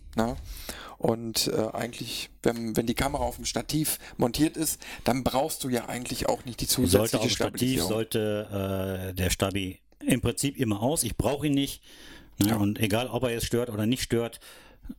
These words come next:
Speaker 2: mache ich ihn aus, passiert erst gar nichts.
Speaker 1: Ja.
Speaker 2: Ne? Außerdem frisst der Stabi Strom, mal so nebenbei gesagt.
Speaker 1: Das auch
Speaker 2: Ja.
Speaker 1: noch. Dann gibt's aber noch ein anderes hilfreiches Tool.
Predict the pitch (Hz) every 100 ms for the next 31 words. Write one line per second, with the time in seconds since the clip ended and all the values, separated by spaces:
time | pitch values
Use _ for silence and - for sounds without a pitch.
0 | - - - - - 147 151 135 120 127
1 | - - - - - - - - - -
2 | - 107 98 85 90 80 - - - -
3 | - - 107 - - - - 98 - 123
4 | 135 113 - 123 - 107 110 98 - 98
5 | 82 - - 80 82 85 82 80 76 -
6 | - 76 76 - - - - - 135 -
7 | - 113 - - - - - - - -
8 | - - - - - - - - 135 156
9 | - 151 151 147 147 131 131 175 180 -
10 | 143 175 - 139 - 123 - - _ -
11 | 151 190